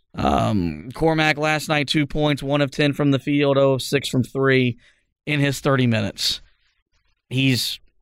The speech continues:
he's becoming a liability offensively because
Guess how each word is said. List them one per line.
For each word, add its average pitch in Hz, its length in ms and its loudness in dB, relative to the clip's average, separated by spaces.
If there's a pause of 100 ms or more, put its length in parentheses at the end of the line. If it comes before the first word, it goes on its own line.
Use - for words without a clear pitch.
(160)
he's 131 180 -2
becoming 151 600 0
a 139 120 0
liability 123 1120 2
offensively 110 800 0 (720)
because 143 840 0